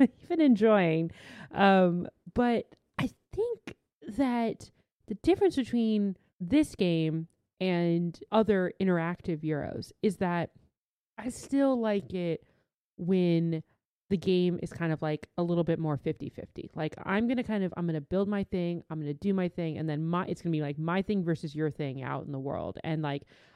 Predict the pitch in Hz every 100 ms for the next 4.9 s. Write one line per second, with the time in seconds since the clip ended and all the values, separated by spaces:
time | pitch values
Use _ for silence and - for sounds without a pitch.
0 | - 190 180 294 - 180 156 147 151 160
1 | 160 156 151 151 - _ - 170 185 202
2 | 233 254 226 180 170 151 156 160 165 180
3 | 165 233 196 185 - 151 - 135 139 151
4 | - _ _ _ _ - 190 220